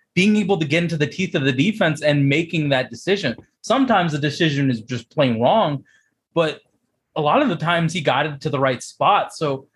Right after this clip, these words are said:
with, with Keon as a playmaker, it's kind of like a golf game. If he can have more positive plays than negative plays, I think that it's a really good rotation for him. But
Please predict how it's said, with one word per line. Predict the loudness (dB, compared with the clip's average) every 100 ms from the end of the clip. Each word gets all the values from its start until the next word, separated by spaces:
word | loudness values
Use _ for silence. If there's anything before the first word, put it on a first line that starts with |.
| _
with, | -6 -6 _ _ -6
with | -4 -4
Keon | -4 0 4 4 4
as | 2 2
a | 2 0 -2
playmaker, | 0 2 4 2 0 0
it's | -2
kind | 0 0 2
of |
like | 2 0
a | 0
golf | -2 -2 -2 -2
game. | -2 0 -2 -8 _
If | -6
he | -2 0
can | 2
have | 2 0
more | 0 0
positive | 2 2 2 -4
plays | -4 -2 -2 -2
than | 0
negative | 0 0 -2 0
plays, | 2 2 0 -6 -4
I | -2
think | 0 2
that | 2
it's | 2
a | 0
really | 0 0
good | 0 2 4
rotation | 2 2 -2 -4 -6 -6
for | 0 2
him. | 2 0 -4 _ _ _ 0
But | 0 0 -6